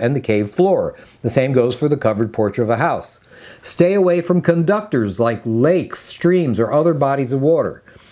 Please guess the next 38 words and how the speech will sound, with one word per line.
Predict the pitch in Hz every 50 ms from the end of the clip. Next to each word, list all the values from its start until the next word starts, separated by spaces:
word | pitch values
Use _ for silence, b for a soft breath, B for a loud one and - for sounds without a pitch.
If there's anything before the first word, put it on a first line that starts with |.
| B B
Avoid | - 113 113 143 190 220 214
lying | 202 196 180 170 151 139
flat | - - - 170 175 190 190
on | 190 165 151
the | 139
ground, | 139 185 196 185 147 135 131 127 117
but | 113 123 - -
stay | - - - - 220 233 254 262
in | 247 220
a |
low | 190 175 170 185 202 202
crouch | 190 - 202 208 185 151 -
with | - 131 117
as | 127 120 110 117
little | 131 156 185 196 196 196
of | 196 175 170
your | 180
body | 170 147 135 117 113 113 123 117
touching | 120 - 160 165 - 147 131
the | 117
ground | 101 107 101 95 98 101 104
as | 101 101
you | 120 120
possibly | 117 104 101 95 - 113 101 110 117
can. | 113 120 131 131 113 87 64 - - _ B B B B B B B B B B B B -
Don't | 104 147 170 202 - -
touch | - 208 202 - 143 131
barbed | 127 131 151 160 151
wire | 156 156 156 156 160 143
fences, | - - 180 175 175 - 196 185 175
power | 175 - - 147 151 156 160
lines, | 151 143 143 151 156 151
or | 165 170
anything | - 156 160 180 175 185 196 175
else | 131 120 117 -
that | - 139 -
conducts | - 139 120 110 107 104 - -
electricity. | 110 110 107 107 - - 117 113 - - 131 64 65